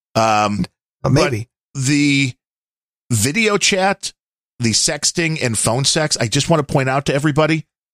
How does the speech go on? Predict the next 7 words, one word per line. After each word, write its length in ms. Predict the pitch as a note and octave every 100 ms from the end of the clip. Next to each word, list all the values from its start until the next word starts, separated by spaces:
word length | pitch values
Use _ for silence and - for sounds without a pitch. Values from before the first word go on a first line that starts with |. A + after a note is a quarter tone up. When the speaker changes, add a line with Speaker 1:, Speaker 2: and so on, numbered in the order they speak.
| _ -
Speaker 1:
all 240 | C#3+ G#3
of 120 | G#3+
those 240 | F3+ F#3+ -
things 300 | F#3 F3 -
can 360 | - D3+ D#3+
be 180 | D#3 E3+
recorded. 800 | D#3+ D#3 - - C#3 G#3 B3+ A#3